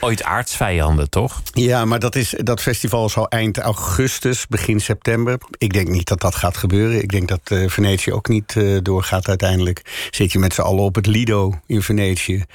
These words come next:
Speaker 2: Zo'n klein stukje. En dan, dan lopen daar al die mensen anderhalve meter van elkaar.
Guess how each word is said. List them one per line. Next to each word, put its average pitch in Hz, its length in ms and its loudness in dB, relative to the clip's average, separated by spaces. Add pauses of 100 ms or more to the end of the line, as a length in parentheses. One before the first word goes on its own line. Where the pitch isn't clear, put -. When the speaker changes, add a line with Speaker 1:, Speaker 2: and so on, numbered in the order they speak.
(240)
Speaker 2:
Zo'n 110 160 2
klein 101 280 2
stukje. 110 500 0
En 107 100 2
dan, 107 260 0
dan 104 140 -2
lopen 104 240 -2
daar 107 120 0
al 131 260 0
die 120 140 -2
mensen 120 500 0 (1040)
anderhalve 113 520 0
meter 113 280 0
van 110 180 -2
elkaar. 107 460 0